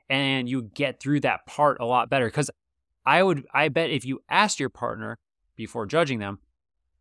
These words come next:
you know, "Do you care about us? Do you want the best for us? Do, do you see our future going well together?" I bet all the answers are, "Yes, I care <laughs> about us. I want us to do well. I want our future to be set up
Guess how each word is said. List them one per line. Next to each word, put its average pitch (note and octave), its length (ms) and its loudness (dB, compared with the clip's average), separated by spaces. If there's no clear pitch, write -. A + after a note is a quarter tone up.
you C3 100 2
know, G#2 160 0
"Do C#3+ 120 -4
you F3 80 -2
care C3 320 0
about D3+ 280 6
us? E3 300 2
Do A#2+ 120 -2
you C#3 160 0
want B2 260 0
the B2 120 0
best A#2 320 2
for E3+ 180 6
us? G3 180 6
Do, A#2+ 220 -6
do A#2 100 -4
you C3+ 260 2
see C3+ 240 2
our C3 120 6
future C3 340 -2
going B2 300 0
well A#2 180 2
together?" D#3+ 340 0
I C3+ 60 0
bet C#3+ 260 -2
all B2+ 140 -2
the A#2+ 80 -8
answers C#3 320 -6
are, A#2 80 0
"Yes, G#2+ 480 -2
I G#2+ 140 -8
care A2+ 260 0
<laughs> A2+ 60 0
about B2+ 200 6
us. G#2+ 200 0
I A2+ 100 2
want A#2 280 0
us A#2 100 -4
to A#2+ 80 -6
do A2+ 120 -2
well. A2 220 0
I G#2+ 120 2
want A#2 260 -2
our A2+ 100 0
future A#2+ 320 -4
to G#2+ 60 -8
be A2+ 120 -4
set A2 220 -2
up A2 100 -2